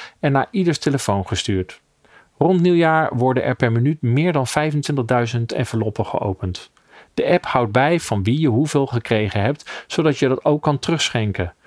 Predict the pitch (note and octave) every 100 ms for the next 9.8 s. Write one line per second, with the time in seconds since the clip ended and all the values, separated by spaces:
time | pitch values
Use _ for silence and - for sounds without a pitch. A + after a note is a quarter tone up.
0 | - - B2 E3+ C#3+ C#3 B2+ A2+ - G#3+
1 | A3+ - _ - C#3+ C#3 C3 C3+ C#3 B2
2 | - F3 G3 F#3 B2+ - - A#2+ - D3+
3 | C#3 C3+ B2 A#2 A2 G#2+ A#2+ - - F2
4 | E2+ - - - _ _ _ _ _ _
5 | _ - - F#3 G#3 F#3+ E3+ E3+ E3 D3
6 | B2 - A#2+ A#2 A2+ A2 A#2 - G2 C3
7 | C3 - B2 A#2+ B2 A#2+ A2+ - A#2+ A2+
8 | A2+ A2 - G#2+ C3+ D3 - D#3+ F2+ F2+
9 | - - G#2+ G2+ G2+ F#2+ -